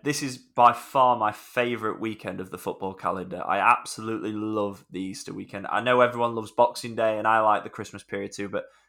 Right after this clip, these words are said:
this is my absolute favourite because every game in the, in the E F L has Jeopardy on it. The sun's starting to come back out. You always get good attendances 'cause people are on bank holidays usually. I absolutely love the Easter weekend.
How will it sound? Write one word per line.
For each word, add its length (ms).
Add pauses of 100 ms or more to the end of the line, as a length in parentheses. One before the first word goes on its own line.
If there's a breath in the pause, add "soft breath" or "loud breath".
(100)
this 180
is 120
my 180
absolute 380
favourite 380
because 320
every 300
game 320
in 100
the, 220 (100)
in 140
the 200
E 80
F 200
L 100
has 220
Jeopardy 440
on 140
it. 160 (300)
The 80
sun's 400
starting 300
to 140
come 200
back 240
out. 320
You 100
always 160
get 220
good 160
attendances 640
'cause 140
people 320
are 20
on 100
bank 240
holidays 540
usually. 500 (340 soft breath)
I 140
absolutely 540
love 240
the 80
Easter 260
weekend. 580